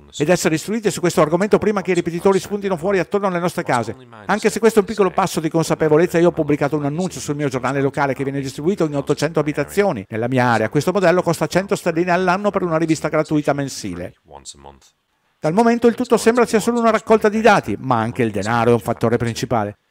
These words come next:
La mia decisione per il nuovo anno è di evitare coscientemente i pagamenti digitali e contactless, perché con più usiamo questo tipo di pagamenti, più finiamo dentro ad una società senza contanti.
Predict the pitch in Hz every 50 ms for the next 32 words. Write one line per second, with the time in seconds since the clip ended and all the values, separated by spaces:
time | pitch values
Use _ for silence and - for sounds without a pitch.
0 | _ _ _ - 135 147 190 208 196 196 - 214 202 170 220 226 220 196 202 196
1 | 180 185 190 175 175 147 151 165 180 185 175 160 170 160 160 160 - 156 139 131
2 | 120 - 151 - - 143 131 139 131 147 160 147 160 139 - 135 127 127 139 143
3 | - 143 127 131 123 107 120 120 - 160 160 156 135 120 120 117 - - 180 190
4 | 190 175 131 - - - 104 104 - - - - 113 101 98 101 - - - -
5 | 73 - _ 69 65 - - - 123 113 113 - - 143 127 123 - - _ _
6 | _ _ - 80 82 123 117 117 110 151 226 269 247 - 220 233 208 220 226 -
7 | 220 208 - 208 214 226 208 220 214 180 202 196 208 214 233 226 233 220 - 226
8 | 254 233 - 233 220 220 214 220 220 190 196 208 196 - 180 180 185 185 170 160
9 | - - 165 - 170 156 - 156 147 139 - - 156 147 165 170 - 165 151 -
10 | 160 160 156 143 - 120 104 98 92 92 90 - - 92